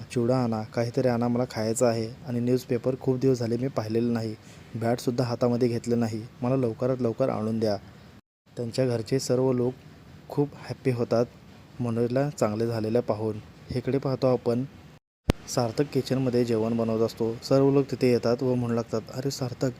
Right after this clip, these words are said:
तू आज जेवण बनवत आहेस?" सार्थक म्हणतो, "हे काय नवीन आहे का मग?" सर्व लोक म्हणतात, "अरे, सहा वर्ष झाले तू इथे कधी आलाच नाहीस." सार्थक सांगू लागतो, "हो,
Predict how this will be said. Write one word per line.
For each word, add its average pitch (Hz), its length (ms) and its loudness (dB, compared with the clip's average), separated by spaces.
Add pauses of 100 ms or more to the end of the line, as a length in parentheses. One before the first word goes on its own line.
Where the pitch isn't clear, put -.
(440)
तू 135 60 4
आज 127 220 2
जेवण 120 260 2
बनवत 139 240 0
आहेस?" 131 360 2 (920)
सार्थक 104 340 -2
म्हणतो, 113 400 -2 (160)
"हे 117 100 2
काय 120 160 4
नवीन 117 240 4
आहे 120 200 2
का 143 140 4
मग?" 127 180 0 (540)
सर्व 107 280 -2
लोक 117 180 2
म्हणतात, 117 320 0 (200)
"अरे, 120 180 -2
सहा 120 280 -4
वर्ष 127 260 0
झाले 113 300 2
तू 123 180 -2
इथे 120 240 0
कधी 117 160 2
आलाच 117 280 2
नाहीस." 113 460 -2 (1300)
सार्थक 107 300 -2
सांगू 110 240 -2
लागतो, 110 360 -4
"हो, 113 500 -4